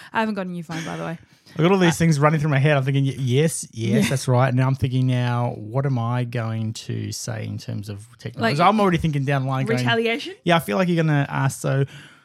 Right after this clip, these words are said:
Speaker 2: what are you, what are your favorite bits of technology?" I'm, I'm just expecting that question. I'm like, going, "Uh," and, and I, just, I was thinking about it, but then also acknowledging that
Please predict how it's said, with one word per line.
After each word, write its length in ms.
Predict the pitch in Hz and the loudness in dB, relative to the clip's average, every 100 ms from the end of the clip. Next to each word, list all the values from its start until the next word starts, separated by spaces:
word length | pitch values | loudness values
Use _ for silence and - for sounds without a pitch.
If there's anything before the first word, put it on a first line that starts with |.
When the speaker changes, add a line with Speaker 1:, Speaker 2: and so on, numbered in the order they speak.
| _ _ | _ _
Speaker 2:
what 220 | 143 147 | -2 0
are 20 | 147 | 2
you, 180 | 139 | 0
what 200 | - 151 | 0 0
are 20 | 151 | 4
your 160 | 156 | 4
favorite 280 | 156 156 151 | 4 2 2
bits 160 | 143 139 | -2 -4
of 80 | 139 | -4
technology?" 580 | 156 139 135 131 123 | -4 -2 -2 -2 -2
I'm, 160 | 117 123 | -2 -4
I'm 120 | 139 | -2
just 140 | 175 180 | 0 0
expecting 360 | 185 180 175 | -2 0 2
that 160 | 165 160 | 2 2
question. 260 | 165 165 156 | 2 2 2
I'm 60 | |
like, 120 | 139 | 2
going, 160 | 135 135 | 2 0
"Uh," 800 | 123 143 151 151 151 143 135 73 | 0 0 2 2 0 -2 -6 -10
and, 440 | - 62 127 135 143 | -14 -12 -8 -2 0
and 120 | 139 | 2
I, 60 | 143 | 2
just, 200 | 139 - | 0 -2
I 260 | 147 139 127 | -4 -4 -4
was 180 | 127 | -4
thinking 220 | - 170 160 | 0 0 2
about 180 | 139 | 2
it, 20 | 135 | 2
but 80 | 135 | 0
then 80 | |
also 180 | 143 139 | 0 0
acknowledging 920 | 123 123 120 120 127 107 104 107 139 139 | -2 -2 -2 0 0 -2 -4 -4 -6 -4
that 560 | 113 107 98 - - | -6 -6 -6 -10 -12